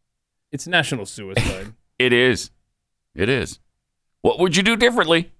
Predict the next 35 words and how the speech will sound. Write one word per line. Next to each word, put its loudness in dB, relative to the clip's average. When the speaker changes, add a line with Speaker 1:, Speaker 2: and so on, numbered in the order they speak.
Speaker 1:
Mm-hmm. -4
Speaker 2:
if 2
you 4
were 2
trying 2
to 2
destroy 0
the 0
nation? -2
Speaker 1:
How 0
many 2
people 2
do 0
you 0
think 0
are 0
actually 0
the -4
president 0
of -6
the -10
United -4
States -4
right -8
now? -8
Because 0
you 2
know 6
it's 4
not 0
Biden. 2
Biden's 2
an 4
empty -2
suit. -8